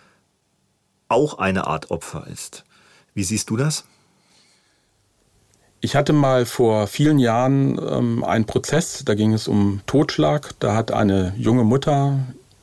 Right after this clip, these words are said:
Speaker 2: ihr Kind, war, glaub ich, vier Jahre alt, eingeschlossen und ist dann auf Sauftour gegangen.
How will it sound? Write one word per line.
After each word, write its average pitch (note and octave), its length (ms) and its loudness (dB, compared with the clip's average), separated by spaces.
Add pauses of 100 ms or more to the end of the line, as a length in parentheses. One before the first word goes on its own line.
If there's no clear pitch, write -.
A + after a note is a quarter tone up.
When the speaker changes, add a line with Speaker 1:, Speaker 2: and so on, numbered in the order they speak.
Speaker 2:
ihr A2 220 0
Kind, D#3 500 0 (420)
war, D#2+ 160 -6
glaub F2+ 220 -6
ich, - 240 -12 (200)
vier - 300 -2
Jahre F2+ 380 0
alt, G#2 260 -2 (840)
eingeschlossen C3 640 0
und G#2 120 0
ist A2 140 -2
dann A2+ 80 0
auf G#2 100 0
Sauftour F#2 460 -2
gegangen. D#2+ 480 -2